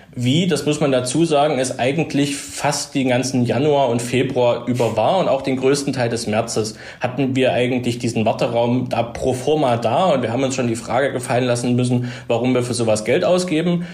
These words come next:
Aber prinzipiell ist das sinnvoll, dass wir den da haben. Und wenn Sie jetzt in dieser Zeit leicht aufs System kommen, haben wir halt den Impftermin noch nicht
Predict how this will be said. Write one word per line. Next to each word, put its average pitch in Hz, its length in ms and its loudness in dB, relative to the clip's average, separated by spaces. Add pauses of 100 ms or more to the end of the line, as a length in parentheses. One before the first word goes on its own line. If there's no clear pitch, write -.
Aber 135 260 2
prinzipiell 135 760 0 (420)
ist 139 340 -2
das 127 180 0
sinnvoll, 139 360 2
dass 113 200 0
wir 120 80 0
den 113 200 0
da 104 160 2
haben. 101 280 0 (340)
Und 127 180 0
wenn 131 180 2
Sie 147 80 2
jetzt - 500 -2
in 139 140 0
dieser 156 300 2
Zeit 147 380 0
leicht 139 280 0
aufs 143 180 -2
System 135 400 0
kommen, 156 200 -2
haben 135 140 0
wir 127 80 2
halt 131 120 0
den 123 100 -2
Impftermin 123 420 0
noch 117 100 2
nicht 113 160 -4